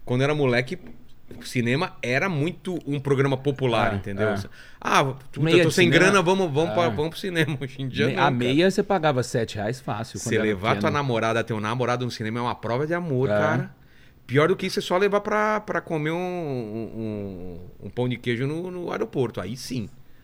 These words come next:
Speaker 1: Aí, cara, aí
Speaker 2: E aí
Speaker 1: você
Speaker 2: nem
Speaker 1: tá
Speaker 2: é prova
Speaker 1: rico.
Speaker 2: de amor, né? Porque o pão de queijo do aeroporto ainda por cima nem bom é,
Speaker 1: É,
Speaker 2: né?
Speaker 1: é. É mais caro que a passagem, né?
Speaker 2: Nossa.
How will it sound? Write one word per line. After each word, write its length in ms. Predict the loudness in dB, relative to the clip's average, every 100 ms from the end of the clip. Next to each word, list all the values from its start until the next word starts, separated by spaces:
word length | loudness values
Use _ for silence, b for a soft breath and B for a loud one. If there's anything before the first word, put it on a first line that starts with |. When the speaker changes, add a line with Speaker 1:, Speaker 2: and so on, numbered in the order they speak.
| b -10
Speaker 1:
Aí, 520 | -6 -6 -6 -6 -8
cara, 340 | -8 -8 -2
aí 60 | 4
Speaker 2:
E 40 |
aí 80 | 4
Speaker 1:
você 80 | 4
Speaker 2:
nem 80 | 6
Speaker 1:
tá 60 |
Speaker 2:
é 40 | 6
prova 80 | 8
Speaker 1:
rico. 100 | 8
Speaker 2:
de 80 | 6
amor, 180 | 6
né? 100 | 4 2
Porque 100 | 0
o 40 |
pão 140 | 2
de 80 | -2
queijo 200 | 2 2
do 60 | 4
aeroporto 420 | 2 2 0 2
ainda 120 | 2
por 140 | 0 0
cima 180 | 2
nem 140 | 2 4
bom 260 | 4 6
é, 160 | 4 0 -2
Speaker 1:
É, 260 | -2 0
Speaker 2:
né? 200 | 2 0 -2
Speaker 1:
é. 140 | -8 -8 -10 -12 -12 B B -10 -8 -2
É 40 |
mais 200 | 0 0
caro 220 | 2 2 4
que 80 |
a 40 | 2
passagem, 640 | 2 -4 -2 2 2 0
né? 80 | -4
Speaker 2:
Nossa. 280 | -8 -14